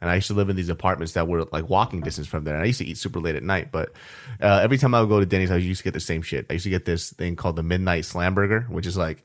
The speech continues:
beef patty, hash brown, eggs, bacon, and it's this fucking bomb-ass burger. But,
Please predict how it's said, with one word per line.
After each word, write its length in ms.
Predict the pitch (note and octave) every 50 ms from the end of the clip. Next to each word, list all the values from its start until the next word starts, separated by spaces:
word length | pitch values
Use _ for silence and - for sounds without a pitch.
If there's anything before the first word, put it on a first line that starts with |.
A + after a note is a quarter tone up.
| _ - - - - - - - - - -
beef 300 | A#2+ A#2+ A#2+ A2 - -
patty, 320 | B2 A2+ A2+ A2 A2+ A2
hash 320 | G#2 - A#2 G#2+ G#2+ -
brown, 240 | - A#2+ G#2 G2+ G2 -
eggs, 340 | G2 F#2 F#2 F#2 F2+ F#2+
bacon, 600 | F2 D#2+ - F#2+ F2+ F2 E2 F#2+ F2 F2 F2 F2 _ _ _ -
and 140 | - E2+ E2
it's 120 | E2+ E2+ E2+
this 120 | E2 -
fucking 340 | - - G#2 F#2+ F#2 E2+ E2
bomb-ass 380 | - F2 F2 E2+ E2+ E2 E2 -
burger. 320 | - F#2 F#2+ D2 D#2+ F2 -
But, 360 | - D#3 E3+ C#3+ - - -